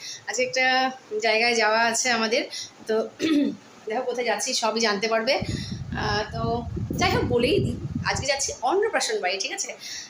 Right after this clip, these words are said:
তো আমার ওই যে দাদা এসেছিলো, উম, দাদার ছেলে অন্নপ্রাশনে নিমন্ত্রণ করতে, সেই অন্নপ্রাশনের বাড়িতেই যাবো আজকে আমরা বালুরঘাটে। তো যেহেতু, আহ, রাতেরবেলা প্রোগ্রাম, সেই জন্য বিকেলবেলার দিকে বেরোবো।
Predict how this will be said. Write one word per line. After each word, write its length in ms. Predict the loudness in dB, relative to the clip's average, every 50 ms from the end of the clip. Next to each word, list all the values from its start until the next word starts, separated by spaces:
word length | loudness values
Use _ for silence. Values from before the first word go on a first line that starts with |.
| -16 -8 -2
তো 120 | 0 0
আমার 420 | 0 0 -2 0 0 0 0 2 0
ওই 80 | -2
যে 100 | -2 0
দাদা 220 | 0 2 2 4 2
এসেছিলো, 500 | 2 2 2 0 0 0 0 0 2 0 0 -2 -6 -12 -18 -16 -12
উম, 340 | -10 -8 -6 -6 -4 -4 -4 -4 -2 0
দাদার 220 | 0 2 2 2 0
ছেলে 400 | 0 -2 -2 0 0 2 2 2
অন্নপ্রাশনে 400 | 0 0 -2 -2 -2 -2 -2 -2
নিমন্ত্রণ 400 | -2 0 0 -2 -2 -2 -4 -6
করতে, 220 | -6 -8 -6 -4
সেই 280 | -2 0 0 0 0 0
অন্নপ্রাশনের 600 | 0 -2 -4 -4 -4 -6 -8 -6 -6 -6 -6 -4 0
বাড়িতেই 360 | 0 0 0 -2 -4 -4 -6
যাবো 320 | -6 -4 -6 -6 -4 -4
আজকে 280 | -6 -6 -6 -10 -14 -16
আমরা 300 | -14 -4 -2 -2 -2 -2 -6 -12 -16 -18 -18 -16 -4 -2
বালুরঘাটে। 580 | 0 2 2 2 0 0 0 -2 -2 -4 -4 -4
তো 180 | -4 -2 -2 -2
যেহেতু, 360 | 0 0 -2 -2 -2 -4 -4 -4 -4
আহ, 520 | -6 -8 -14 -18 -20 -18 -8 -2 0 2
রাতেরবেলা 380 | 2 2 0 2 0 2 2 2
প্রোগ্রাম, 360 | 2 0 0 0 0 0 0
সেই 180 | 0 0 0 0
জন্য 160 | 2 2 2 2 2 0 -2 -6 -8 -14 -16 -18 -18 -14 -14 -14 -14 -14 -20 -20 -20 -16 -10
বিকেলবেলার 440 | -8 -2 0 2 2 4 2 2 0
দিকে 160 | 2 0 2
বেরোবো। 280 | 2 2 -2 -2 -6